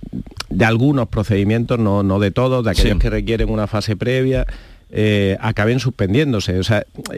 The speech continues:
Speaker 1: eh, eso es llegar a un punto de, de insolvencia absoluta del sistema, del servicio de justicia. Va a ser complicado remontar esta situación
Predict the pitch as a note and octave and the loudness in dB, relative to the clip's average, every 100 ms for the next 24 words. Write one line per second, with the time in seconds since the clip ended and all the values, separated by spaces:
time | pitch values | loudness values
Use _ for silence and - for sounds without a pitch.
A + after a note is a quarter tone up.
0 | - A2+ A2+ G#2+ A2 D3 D3 C3+ C3 D3 | -2 -2 0 0 0 0 0 0 0 -2
1 | - - G#2 G#2+ B2+ A#2 D3 D3 A#2 G2 | -4 -2 -2 0 -2 0 -2 0 0 2
2 | F#2 E2+ D#2+ F2+ F2 E2+ E2+ E2 - - | 2 0 -2 0 0 2 0 0 -4 -6
3 | - - - - - C#3 C3 A2+ G#2 A#2+ | -12 -20 -20 -16 0 2 2 2 2 0
4 | A#2+ C3+ C3 B2 A2+ C#3 C#3+ A#2 - G2 | 0 0 0 0 0 -2 0 0 0 -2
5 | - D3+ D3+ G#2 F#2 F#2+ F#2 D3 C3 G2+ | 0 0 2 0 2 2 2 2 0 0
6 | F#2 F#2 - F2 - F#2+ - - - - | 0 -2 -2 -4 -2 -8 -8 -16 -20 -20
7 | - - - - - - - - - B2 | -20 -20 -20 -20 -20 -20 -20 -20 -4 0
8 | A2 A#2 D#3 E3 C#3+ G#2 F2+ D3+ B2 G2+ | 2 2 2 2 0 0 0 2 2 0
9 | G2 G2 G2 G2+ - G2 - G2+ A#2 D#3+ | 0 0 0 -2 0 -2 0 2 2 0